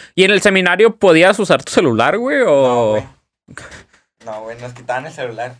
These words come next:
Speaker 1: ¿Y nomás publicabas fines de semana? Bueno, ¿te lo dejaban fines de semana?
Speaker 2: Sí, güey.
Speaker 1: Ah.
Speaker 2: Haz de cuenta que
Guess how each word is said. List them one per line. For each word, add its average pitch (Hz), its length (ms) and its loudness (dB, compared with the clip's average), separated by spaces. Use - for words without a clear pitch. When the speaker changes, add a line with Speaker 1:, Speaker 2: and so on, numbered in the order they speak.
Speaker 1:
¿Y 143 120 -4
nomás 143 180 2
publicabas 156 400 2
fines 165 200 -2
de 160 60 -2
semana? 151 440 -6
Bueno, 160 260 0
¿te 170 100 2
lo 156 80 2
dejaban 175 260 -2
fines 208 220 0
de 175 40 -8
semana? 196 400 -2
Speaker 2:
Sí, 139 180 -14
güey. 175 240 -12
Speaker 1:
Ah. 123 160 0
Speaker 2:
Haz 110 80 -4
de 160 120 -10
cuenta 185 300 -14
que 160 540 -18